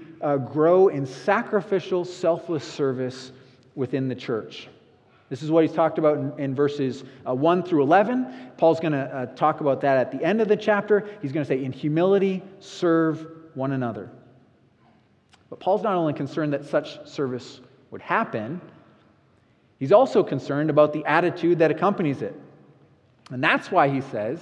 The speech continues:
"Do all things without grumbling or disputing." This is an expansive command. But Paul likely has in mind here,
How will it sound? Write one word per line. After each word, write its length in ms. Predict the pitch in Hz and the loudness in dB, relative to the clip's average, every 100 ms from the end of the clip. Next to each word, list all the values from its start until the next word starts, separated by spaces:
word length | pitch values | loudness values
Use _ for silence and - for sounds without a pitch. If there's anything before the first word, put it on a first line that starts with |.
| - - - _ _ _ 107 | -14 -20 -20 _ _ _ -2
"Do 420 | 180 196 180 - | 0 2 0 4
all 300 | 226 262 269 | 6 8 6
things 680 | 269 143 107 104 - - - - - | 4 -2 -2 -8 -16 -20 -20 -14 -2
without 400 | 147 190 165 147 | 4 6 4 4
grumbling 520 | 165 165 151 143 147 | 2 2 0 0 0
or 140 | 151 139 | 0 0
disputing." 560 | 139 - 123 107 92 - - _ _ _ _ _ _ _ _ _ | -2 -6 -6 -6 -10 -20 -20 _ _ _ _ _ _ _ _ _
This 160 | 165 233 | -4 -2
is 100 | 202 | 0
an 100 | 202 | 0
expansive 840 | 196 - - - 185 185 185 135 | -2 -6 -8 -2 0 2 0 0
command. 500 | 147 151 139 101 95 - - - - _ _ _ | 0 0 0 -2 -10 -18 -20 -20 -20 _ _ _
But 160 | 156 151 | 0 4
Paul 240 | 226 240 | 6 8
likely 460 | 180 214 294 247 226 | 8 6 6 2 2
has 240 | 202 208 | 2 2
in 100 | 196 | 2
mind 320 | 165 175 196 160 | 2 2 2 0
here, 480 | 139 117 139 160 | 0 0 -2 -6